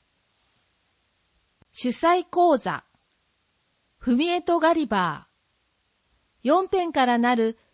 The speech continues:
ガリバー旅行記に日本が登場する第三編にスポットを当て、長崎との関わりも探る。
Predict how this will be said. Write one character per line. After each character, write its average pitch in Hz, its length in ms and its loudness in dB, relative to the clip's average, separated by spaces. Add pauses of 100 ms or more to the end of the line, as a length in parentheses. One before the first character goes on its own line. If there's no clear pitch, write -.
ガ 240 140 0
リ 311 140 0
バ 349 220 6
ー - 20 6
旅 349 160 2
行 349 240 0
記 247 120 -6
に 214 120 0
日 208 120 0
本 294 240 2
が 226 180 2
登 247 220 2
場 247 200 2
す 226 160 -4
る 220 240 -2 (200)
第 330 200 2
三 339 260 -4
編 277 200 -2
に 196 120 -2
ス - 120 -12
ポ 247 120 0
ッ 254 40 0
ト 214 240 -2
を 190 80 2
当 180 80 -2
て、 185 300 -8 (520)
長 226 280 2
崎 330 260 -4
と 220 100 2
の 196 140 -2
関 214 320 -2
わ 254 100 4
り 247 120 0
も 247 120 0
探 202 300 -6
る。 190 180 -4